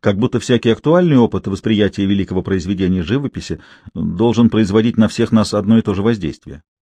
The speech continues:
Достаточно заглянуть в любую прославленную художественную галерею в разгар наплыва посетителей,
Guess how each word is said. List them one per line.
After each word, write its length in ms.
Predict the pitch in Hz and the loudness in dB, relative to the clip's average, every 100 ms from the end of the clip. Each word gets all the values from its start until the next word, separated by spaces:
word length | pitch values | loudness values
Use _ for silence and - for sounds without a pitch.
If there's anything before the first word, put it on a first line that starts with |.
| _ _ _ _ _ | _ _ _ _ _
Достаточно 640 | - 120 127 180 170 147 139 | -4 -2 0 -2 -2 0 2
заглянуть 520 | 117 131 165 208 - | 2 2 2 0 -4
в 140 | 113 | -4
любую 420 | 139 165 135 101 82 | 0 0 2 0 0
прославленную 680 | 107 110 117 90 85 90 | -2 0 0 0 -2 -4
художественную 580 | - 101 87 85 92 95 | -2 -2 -2 -4 -4 -2
галерею 460 | 90 104 123 156 151 | 0 0 2 0 0
в 80 | 117 | -2
разгар 320 | 110 123 117 | 0 0 2
наплыва 340 | 120 120 110 | 2 0 -2
посетителей, 680 | 104 113 - 117 110 104 | -2 -8 -4 -4 -2 -6